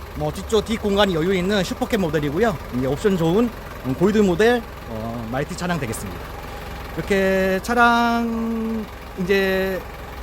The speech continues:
적재함 탑이 장착되어 있는 탑차이고요. 이제 이렇게 조수석 방향으로 보시다시피 탑, 어, 옆문,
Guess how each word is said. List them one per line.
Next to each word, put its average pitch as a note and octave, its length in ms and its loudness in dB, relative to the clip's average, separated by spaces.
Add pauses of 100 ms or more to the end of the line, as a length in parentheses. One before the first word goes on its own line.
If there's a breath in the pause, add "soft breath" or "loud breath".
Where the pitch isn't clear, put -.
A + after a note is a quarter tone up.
적재함 A3 580 4 (300)
탑이 C4 480 2
장착되어 G3+ 480 -2
있는 F3+ 340 0 (160)
탑차이고요. G#3+ 560 0 (840)
이제 C3+ 120 0
이렇게 D#3+ 560 2
조수석 A3 360 2
방향으로 F#3 420 2
보시다시피 D#3+ 540 -2
탑, G#3 240 2 (800)
어, A#2 580 -4 (100)
옆문, E3+ 340 6